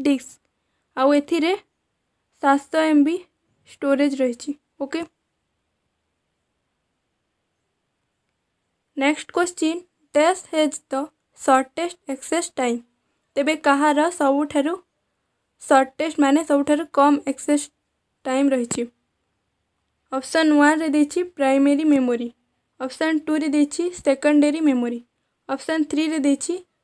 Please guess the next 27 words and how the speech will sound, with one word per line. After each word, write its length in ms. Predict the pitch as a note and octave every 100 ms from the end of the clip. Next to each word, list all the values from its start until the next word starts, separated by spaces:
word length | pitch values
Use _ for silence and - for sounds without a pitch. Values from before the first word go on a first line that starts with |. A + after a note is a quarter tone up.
| _ _ -
କ୍ୟାଶ୍ 260 | D4 D#4
ମେମୋରି, 400 | D4+ C4+ A#3+ A#3+ A#3+ _ _ _ _ _ -
ଅପସନ୍ 360 | C4+ - E4
ଫୋର୍ରେ 320 | D4+ D4+ D4+ D4+
ଦେଇଛି 380 | C#4+ C#4+ F4 F4+ - -
ନନ୍। 320 | C4+ C4 B3 A#3 _ _ _ _ _ _ -
ତେବେ 220 | C#4+ C#4+
ଏଠାରେ 380 | D#4+ D#4 E4+ E4
କରେକ୍ଟ 400 | E4+ C4+ C#4+ D4
ଆନ୍ସରଟି 380 | E4 D#4 D#4+ D4
ହୋଇଯିବ 340 | C#4 B3+ B3+ E4+ _ _ -
କ୍ୟାଶ୍ 300 | C#4 D4+ D4+
ମେମୋରି। 380 | C4+ A#3+ A#3 A#3 _ _ _ _ _ _ -
ତେବେ 180 | C4 D4
କ୍ୟାଶ୍ 360 | - C#4+ E4 F4
ମେମୋରିର 540 | E4 D#4+ D4+ C4+ C#4 F4 _ _ _ _
ସବୁଠାରୁ 520 | C#4 C4 D4 D#4 C#4+ D#4+
ସର୍ଟେଷ୍ଟ 680 | - C#4 C4 - E4 - -
ଆକ୍ସେସ୍ 440 | C4+ - D4 D4+ D4+
ଟାଇମ୍ 280 | C4+ C4+
ରହିଛି, 360 | C4+ B3 A#3+ A#3+ A#3+ _ _ _ _ -
ମାନେ 200 | C#4 C#4+
ଏହା 180 | D4
ବହୁତ 340 | C4 C#4 D#4+ - _ _
ସ୍ପିଡ଼ରେ 540 | - - D4+ C#4+ D4 E4+
ଚାଲିଥାଏ। 500 | D4+ B3 B3 B3 A#3+ _ _ _ _ _ _ -
ଓକେ, 280 | C4+ E4